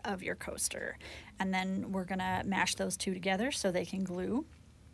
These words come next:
And you just wanna squeeze it just enough so that that glue will get both pieces of felt. It's kinda like a turtle right now, but that's perfectly okay. Next thing,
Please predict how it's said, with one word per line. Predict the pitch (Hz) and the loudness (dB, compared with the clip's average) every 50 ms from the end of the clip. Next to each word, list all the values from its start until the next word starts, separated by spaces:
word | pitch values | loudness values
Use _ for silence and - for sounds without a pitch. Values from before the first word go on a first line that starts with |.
| - - - - - - - - - - - - - | -20 -20 -20 -20 -20 -20 -20 -20 -20 -20 -20 -8 2
And | - 247 | 4 6
you | 269 | 6
just | 285 - - | 6 6 8
wanna | 269 254 | 6 6
squeeze | 233 - - 269 262 254 247 | 6 6 4 4 6 8 8
it | 262 - - | 6 6 4
just | - - 370 349 - - - | 2 4 4 4 4 2 4
enough | 320 285 269 269 262 - | 8 10 10 10 8 6
so | - - 240 | 2 2 2
that | 220 220 - | 2 4 6
that | 226 214 208 208 - | 6 8 8 6 4
glue | - - 208 202 208 202 | 2 4 6 8 8 8
will | 190 185 | 6 2
get | 180 180 185 180 175 - - - - | 2 4 4 4 4 4 0 -10 -4
both | - 180 165 175 - | 0 0 0 0 -2
pieces | - - 190 170 - 165 160 | -6 -6 -6 -4 -4 -4 -4
of | 160 160 | -4 -4
felt. | - - - - - - - - - - - - - - - - 220 | -4 -4 -4 -6 -8 -6 -6 -6 -6 -8 -18 -20 -20 -18 -14 -10 -10
It's | 180 156 202 - - - | -8 -8 -8 -6 -8 -6
kinda | - - 196 190 | -2 -2 -2 0
like | 190 190 190 | 0 -2 -4
a | 202 | -4
turtle | - - 220 214 208 202 | 0 2 4 6 6 8
right | 202 208 202 - | 8 6 6 6
now, | 202 202 196 196 202 | 4 4 6 6 6
but | 196 - - | 4 2 0
that's | - - 175 170 - - - - - - - - - - - - - - | 2 4 4 4 4 2 2 2 2 2 0 -8 -20 -20 -20 -20 -20 -4
perfectly | - - 262 220 - - - - - | 2 4 4 4 4 0 -4 -4 -4
okay. | - - - - - - - - - - - - - - - - - - - - - - - - - - - - - - - - - - - - - - - - - - - - - - - - - - - - - - | -6 -6 -8 -8 -10 -10 -14 -20 -20 -20 -20 -20 -20 -20 -20 -20 -20 -20 -20 -20 -20 -20 -20 -20 -20 -20 -10 -8 -8 -8 -8 -14 -14 -14 -16 -16 -18 -20 -20 -20 -20 -20 -20 -20 -20 -20 -20 -20 -20 -20 -20 -20 -4 6
Next | - 226 247 247 - - | 8 8 8 10 8 4
thing, | - 269 277 269 269 277 277 | 8 8 8 10 10 8 6